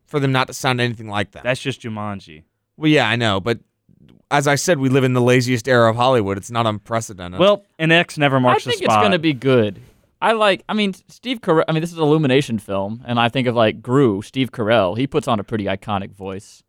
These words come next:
Speaker 1: Well, yeah, but I mean, okay.
Speaker 3: That, I mean, that
Speaker 1: I don't know. I just have more faith in Steve Carell. <laughs>
Speaker 3: That's what gives me hope.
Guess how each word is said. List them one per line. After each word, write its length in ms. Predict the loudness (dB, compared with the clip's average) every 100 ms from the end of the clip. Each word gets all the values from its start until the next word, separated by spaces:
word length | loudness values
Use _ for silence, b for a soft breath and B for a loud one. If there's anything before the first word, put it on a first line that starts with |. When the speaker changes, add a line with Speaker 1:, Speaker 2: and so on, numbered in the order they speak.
| _ 2
Speaker 1:
Well, 100 | 2
yeah, 120 | 4
but 100 | 2
I 60 | 2
mean, 300 | 0 -2 -4 _ _ _ _ _ -12
okay. 360 | -4 -2 -4 -8 _ _ _ _ _
Speaker 3:
That, 200 | -4 0
I 40 | 0
mean, 140 | 2
that 140 | 2 2
Speaker 1:
I 60 |
don't 100 | 2
know. 60 | 4
I 100 | 2
just 80 | 2
have 80 | 2
more 120 | 2
faith 220 | 2 2
in 80 | 0
Steve 240 | -2 -2 -2
Carell. 320 | 0 2 2 0
<laughs> 60 |
Speaker 3:
That's 160 | -6 -6
what 120 | -4
gives 160 | -2 -2
me 120 | -2
hope. 260 | -2 -4